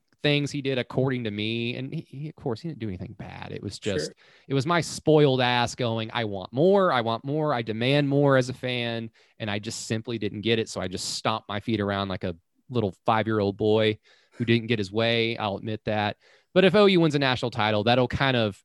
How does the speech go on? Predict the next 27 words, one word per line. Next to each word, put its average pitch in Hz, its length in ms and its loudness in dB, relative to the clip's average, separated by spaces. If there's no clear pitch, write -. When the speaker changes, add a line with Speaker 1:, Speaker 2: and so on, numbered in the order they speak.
Speaker 1:
okay, 95 560 2
like, 101 240 -14
I, 110 160 -2
I, 110 260 -2
I'm 113 140 -2
done 110 320 0
complaining 98 400 -2
about 95 240 -2
Bob. - 320 -6
So 95 320 -6
there's 135 220 8
Speaker 2:
That's 107 80 4
a - 40 4
Speaker 1:
that. 98 80 -4
Speaker 2:
good - 640 -12
point - 20 0
about, 123 320 -2
about 123 340 4
if 120 180 0
that 127 160 6
happens, 123 360 2
how 123 180 2
it 110 60 4
would 123 160 -2
kind 123 160 0
of 123 160 -8
reflect 135 580 2